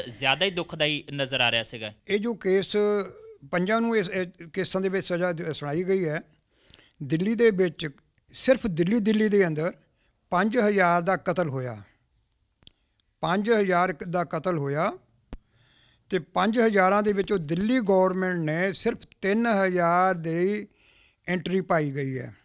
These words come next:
Speaker 1: ਜੀ।
Speaker 2: ਉਸ ਤੋਂ ਬਾਅਦ ਜੋ ਜਿਨ੍ਹਾਂ ਦੇ ਇਹ ਕਤਲ ਹੋਏ ਆ, ਉਹਨਾਂ ਪਰਿਵਾਰਾਂ ਨੂੰ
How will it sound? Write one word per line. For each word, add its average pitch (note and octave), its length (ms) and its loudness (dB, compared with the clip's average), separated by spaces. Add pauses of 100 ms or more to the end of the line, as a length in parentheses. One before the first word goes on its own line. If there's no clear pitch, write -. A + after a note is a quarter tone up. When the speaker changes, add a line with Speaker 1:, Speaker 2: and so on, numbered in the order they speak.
(120)
Speaker 1:
ਜੀ। C3+ 220 -18 (1400)
Speaker 2:
ਉਸ G3+ 180 -2
ਤੋਂ A#3+ 200 4
ਬਾਅਦ E3+ 440 2 (1160)
ਜੋ A#3+ 560 0 (880)
ਜਿਨ੍ਹਾਂ A#3 360 0
ਦੇ B3 280 4
ਇਹ A3+ 60 4
ਕਤਲ G#3+ 360 2
ਹੋਏ F3 380 8
ਆ, D#3 260 4 (180)
ਉਹਨਾਂ B3 200 2
ਪਰਿਵਾਰਾਂ F#3 600 4
ਨੂੰ G#3 520 0